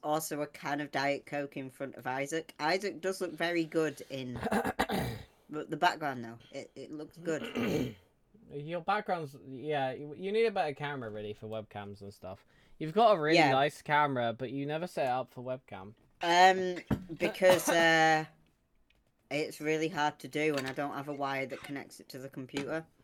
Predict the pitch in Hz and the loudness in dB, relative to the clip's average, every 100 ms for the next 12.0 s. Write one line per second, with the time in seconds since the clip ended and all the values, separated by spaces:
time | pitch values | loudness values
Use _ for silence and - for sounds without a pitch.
0 | _ _ _ - - 135 135 131 139 143 | _ _ _ -10 -6 -4 -4 -6 -6 -6
1 | 151 - - 127 131 120 123 _ 131 127 | -6 -6 -4 -4 -4 -6 -12 _ -14 -12
2 | 127 131 127 123 117 113 120 117 - 120 | -12 -10 -10 -10 -10 -12 -10 -12 -10 -12
3 | 117 113 113 _ _ _ _ - 131 123 | -12 -12 -14 _ _ _ _ -16 -12 -10
4 | 95 113 - _ _ _ _ _ _ _ | -10 -14 -20 _ _ _ _ _ _ _
5 | _ - - - 214 226 185 143 127 120 | _ -20 -14 0 4 6 6 4 0 -2
6 | 113 101 95 90 95 101 - 120 147 202 | -4 -6 -10 -14 -14 -18 -20 -8 -4 -4
7 | - - 151 175 175 175 160 147 151 160 | -6 -10 -8 -6 -6 -8 -6 -2 0 -2
8 | 156 135 113 107 95 87 78 131 147 165 | -2 -2 -4 -6 -10 -16 -8 0 2 4
9 | 135 139 175 202 - 180 - 147 143 131 | 4 2 2 0 0 -2 -2 0 2 2
10 | 127 - _ _ _ _ _ - 151 185 | 2 -4 _ _ _ _ _ -4 0 0
11 | 196 190 165 151 143 135 127 123 117 | -2 -4 -4 -4 -2 2 2 0 -4